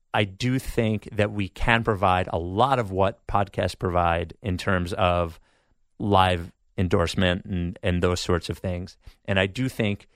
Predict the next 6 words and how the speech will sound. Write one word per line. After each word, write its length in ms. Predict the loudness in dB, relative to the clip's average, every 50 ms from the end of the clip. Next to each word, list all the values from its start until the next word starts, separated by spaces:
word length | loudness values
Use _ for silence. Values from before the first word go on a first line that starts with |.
| _ _ _ _ _ _ -4
there 200 | -2 -2 -2 -4 _
is 320 | 0 0 2 2 0 0 0
an 120 | 0 0
advantage 760 | 0 -2 0 0 0 2 2 2 0 0 -2 -4 -6 -12 -14 -16 _ _ _ _ _ _ _ _ _ _ _ _
to 120 | 0 0 2
having 560 | 4 4 2 4 4 2 0 0 -2 -6 -8